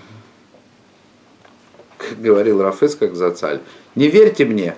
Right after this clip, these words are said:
да, проверяйте меня, смотрите, что написано», да. Значит, э, вот эта глава, она начинается со слов «Элю талдот шамаем варес бегибарам».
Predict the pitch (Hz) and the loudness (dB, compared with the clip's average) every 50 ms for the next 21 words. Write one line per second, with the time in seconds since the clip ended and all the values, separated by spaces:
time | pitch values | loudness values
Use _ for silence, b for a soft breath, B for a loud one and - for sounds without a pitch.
0 | - _ - 85 107 131 131 - - 113 110 113 131 143 147 131 107 - - 95 | -12 _ -8 -6 -6 -6 -6 -4 0 0 2 4 6 6 6 4 2 0 -4 -6
1 | 87 80 85 82 78 71 - - 101 101 - 160 185 180 170 135 - - 127 123 | -6 -6 -8 -10 -10 -10 -8 -6 -6 -2 0 0 0 0 -2 -2 -2 0 -2 0
2 | 120 117 110 - - 90 - - 76 73 71 67 - - - 107 127 151 165 151 | -2 -4 -6 -6 -6 -6 -6 -6 -8 -12 -12 -14 -16 -12 -8 -6 -6 -6 -6 -8
3 | B B B B B B B B - 101 98 - 107 98 - - 113 107 - - | B B B B B B B B -8 -8 -6 -4 -4 -6 -4 -4 -4 -4 -6 -6
4 | - 110 120 147 180 180 180 156 131 135 135 135 139 151 190 190 185 160 139 139 | -6 -4 -2 -2 0 0 0 2 2 4 4 4 4 4 4 4 2 2 2 0
5 | 143 147 143 135 135 - 127 123 131 135 131 127 - - 107 - - 110 104 - | 0 0 -2 -4 -4 -4 -4 -4 -2 -2 -4 -2 -2 -4 -4 -2 -2 -2 -2 -2
6 | - 131 143 123 95 87 92 - - b b b b b b b b b - - | 0 2 4 4 4 2 0 -4 -8 b b b b b b b b b 2 4
7 | 180 202 190 180 170 - - 123 120 120 156 160 160 160 - - 127 127 139 147 | 4 6 4 4 2 2 0 0 2 4 2 2 2 2 0 -2 0 0 2 0
8 | 143 135 123 143 147 147 143 123 - 101 107 127 131 - - 110 120 117 104 98 | 2 2 2 4 4 4 4 2 2 2 2 2 2 2 0 -6 -8 -6 -2 -2
9 | 104 101 95 95 95 87 78 67 - | 0 0 0 0 0 -2 -2 -6 -12